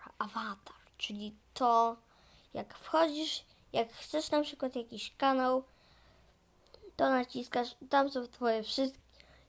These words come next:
i tam są wszystkie filmy, e, widoczne. Więc no, więc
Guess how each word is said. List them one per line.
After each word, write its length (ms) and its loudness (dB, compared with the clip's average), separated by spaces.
i 60 -12
tam 220 4
są 160 2
wszystkie 440 -2
filmy, 520 2
e, 440 4
widoczne. 600 4
Więc 420 -10
no, 300 0
więc 500 -4